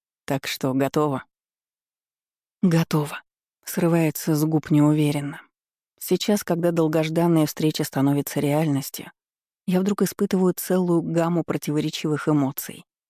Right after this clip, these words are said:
Здесь и радость, и волнение, и растерянность, и даже страх.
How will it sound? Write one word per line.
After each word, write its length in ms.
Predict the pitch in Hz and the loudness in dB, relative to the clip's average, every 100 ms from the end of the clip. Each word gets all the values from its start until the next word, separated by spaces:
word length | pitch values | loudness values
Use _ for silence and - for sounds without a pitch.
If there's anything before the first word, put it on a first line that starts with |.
| _ _ _ _ - | _ _ _ _ -6
Здесь 320 | 165 165 156 | 0 0 0
и 60 | 139 | 0
радость, 480 | 135 131 - - | 0 -2 -8 -4
и 40 | 147 | 0
волнение, 680 | 147 143 139 139 135 131 143 | 2 4 4 4 2 0 0
и 20 | |
растерянность, 800 | 151 - - 143 127 - - - _ _ _ | -2 -4 -4 -4 -6 -14 -18 -18 _ _ _
и 80 | 170 | 0
даже 280 | 156 151 160 | 0 0 -4
страх. 520 | - - 135 - | -6 -8 -8 -12